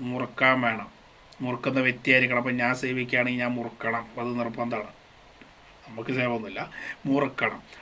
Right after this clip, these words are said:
അതുപോലെ തന്നെ ചിക്കൻ കഴിക്കുന്ന വ്യക്തിയായിരിക്കണം. കാരണം മൂപ്പർക്ക് ചിക്കനാണ് ചീരിഞ്ഞ്. ചിക്കനും പത്തിരിയും ചിക്കനും മറ്റുള്ള സാധനങ്ങൾ നെച്ചോറും ഇതൊക്കെ കൊടുക്കാം. പക്ഷെ ചിക്കൻ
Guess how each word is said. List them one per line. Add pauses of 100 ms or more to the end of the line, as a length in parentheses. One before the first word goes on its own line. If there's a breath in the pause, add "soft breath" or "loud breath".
(160)
അതുപോലെ (100)
തന്നെ (1160)
ചിക്കൻ (600)
കഴിക്കുന്ന
വ്യക്തിയായിരിക്കണം. (640)
കാരണം
മൂപ്പർക്ക് (120)
ചിക്കനാണ്
ചീരിഞ്ഞ്. (1040)
ചിക്കനും (100)
പത്തിരിയും (100)
ചിക്കനും (140)
മറ്റുള്ള (440)
സാധനങ്ങൾ
നെച്ചോറും
ഇതൊക്കെ
കൊടുക്കാം. (380 loud breath)
പക്ഷെ (180)
ചിക്കൻ